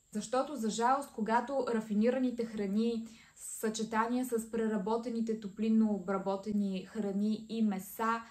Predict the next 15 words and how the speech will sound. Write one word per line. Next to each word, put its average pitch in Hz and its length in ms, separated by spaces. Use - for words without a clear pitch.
стават 226 520
на 196 200
първо 262 260
място 214 520
в 185 120
диетата 196 560
на 185 160
нормалния 175 680
човек, 190 440
виждаме 240 380
и 285 100
на 240 160
първо 247 240
място 226 480
колко 226 360